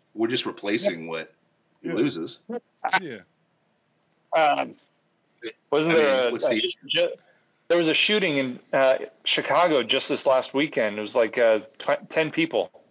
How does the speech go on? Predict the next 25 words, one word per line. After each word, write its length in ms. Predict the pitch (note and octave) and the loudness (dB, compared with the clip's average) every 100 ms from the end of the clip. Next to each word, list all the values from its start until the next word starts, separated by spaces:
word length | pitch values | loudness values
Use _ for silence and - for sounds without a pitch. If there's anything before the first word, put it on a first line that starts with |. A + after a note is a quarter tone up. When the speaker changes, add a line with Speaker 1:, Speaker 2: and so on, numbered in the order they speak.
| _ | _
Speaker 2:
ten, 160 | - C3+ | -6 -4
fifteen 340 | C#3 - C#3+ | -6 -6 -4
people. 400 | C3 C#3 F#2 - - - - _ _ _ _ _ _ _ _ E3 _ | -2 -2 -4 -6 -14 -20 -20 _ _ _ _ _ _ _ _ -20 _
Speaker 1:
You 120 | C#3+ D3 | -2 0
know, 140 | D3+ | 2
the 120 | C#3 | 0
police 420 | B2 - A#2+ C3+ C3 | -2 0 0 0 -2
in 60 | |
Chicago 540 | G#2 - - A2+ A2+ F#2+ | -4 -4 -2 -4 -4 -6
hate 320 | F#2 G2+ G2 | -6 -8 -10
four-day 300 | - G2 F2+ | -10 -8 -6
weekends. 640 | F2 E2+ D#2 E2 - - - _ _ _ _ - | -6 -8 -10 -18 -18 -20 -20 _ _ _ _ -8
That's, 160 | A2+ - | -4 -4
like, 140 | A#2+ | -2
when 180 | A#2+ A2+ | -2 -2
murders 380 | G#2 G2+ F#2+ F#2 | 0 -2 -2 -4
go 160 | A2 F#2 | -6 -6
out 100 | D#2+ | -6
of 60 | |
control 340 | - F2+ F#2 E2 | -8 -10 -8 -8
in 60 | |
Chicago. 420 | D#2+ - D#2 D#2 C#2+ | -10 -10 -8 -8 -10
People 180 | G2+ | -10
just 260 | F2 - _ | -10 -12 _
die 440 | E2+ D#2+ C2+ B1+ | -6 -4 -4 -8